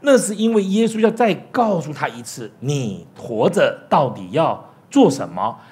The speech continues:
那为什么需要这样？其实他们难道不知道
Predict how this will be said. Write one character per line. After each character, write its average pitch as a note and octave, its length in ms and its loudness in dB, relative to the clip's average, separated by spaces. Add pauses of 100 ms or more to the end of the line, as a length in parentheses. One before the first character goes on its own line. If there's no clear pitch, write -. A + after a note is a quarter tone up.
(120)
那 B3 80 2
为 C#4 180 2
什 - 140 -4
么 A3 80 -8
需 G#3 200 -4
要 F3+ 120 2
这 C#3 140 -4
样？ G2+ 200 -2 (240)
其 A#3 220 -6
实 A3+ 420 -2
他 C4+ 140 2
们 A#3+ 140 0
难 F3 160 0
道 A3+ 100 0
不 G3 160 -4
知 A3 140 -2
道 G3+ 240 2